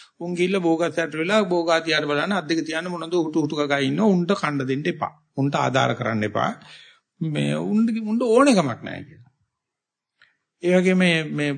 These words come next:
පොතොන් දවසක වෙසක් දවසක එළියට බැස්සොත් අපි මඤ්ඤොක දවස් දකින්නවා. උම්මලකට නෑ, උම්මලකට නෙවෙයි මේ නූඩ්ල්ස් දන් දල් දකින්නවා. ඒ දකින්නට සුද්දා කියනවලු යකෝ අපිට මෙච්චර තිබුණත් දෙන්නේ නෑ. මේ යකාට තියෙනවා කියන්නේ මොකටද මුන්ට ආධාර කරන්නේ?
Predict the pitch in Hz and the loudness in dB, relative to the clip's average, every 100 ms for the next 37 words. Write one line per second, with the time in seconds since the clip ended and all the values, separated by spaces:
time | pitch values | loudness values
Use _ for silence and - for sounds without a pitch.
0 | 147 160 156 160 151 147 151 151 143 147 | -4 -2 0 0 0 0 -2 -4 -4 -4
1 | 147 143 143 139 143 131 135 131 - 240 | -4 -4 -4 -6 -4 -2 -2 0 2 2
2 | - _ - - _ - 160 165 151 143 | 0 _ -20 -20 _ -6 -2 0 0 0
3 | 143 139 131 131 120 - 123 120 107 110 | 0 0 2 2 0 -6 -6 -4 -4 -4
4 | 107 101 107 151 185 180 175 165 156 147 | -6 -4 -2 0 0 0 0 -4 -4 -4
5 | 135 135 135 123 - 117 117 107 95 131 | -4 -2 -4 -4 -4 -4 -2 -4 -8 -12
6 | 147 117 110 113 _ _ - - _ _ | -10 -12 -14 -18 _ _ -20 -20 _ _
7 | - _ 247 247 _ _ _ _ _ _ | -20 _ -18 -18 _ _ _ _ _ _
8 | _ - 139 151 139 139 - 131 135 135 | _ -2 0 2 4 2 2 -2 0 0
9 | 135 131 156 202 196 156 156 202 208 185 | 0 0 0 -2 0 -2 -2 -4 -4 -4
10 | 175 220 202 220 170 147 233 294 - - | -4 -2 0 2 2 0 0 -4 -10 -20
11 | - - 156 220 180 170 190 180 160 143 | -14 -8 -4 0 0 0 0 0 -4 -8
12 | - 220 196 220 247 269 262 240 220 202 | -2 0 2 2 4 2 2 4 4 4
13 | 107 80 - 143 214 208 - 180 131 131 | 2 -4 -6 0 0 0 -2 -4 -4 -4
14 | 190 220 285 240 220 269 302 311 415 415 | 0 2 4 4 2 0 -2 -4 0 2
15 | 294 214 131 110 95 98 92 82 | 6 6 4 0 -6 -8 -14 -18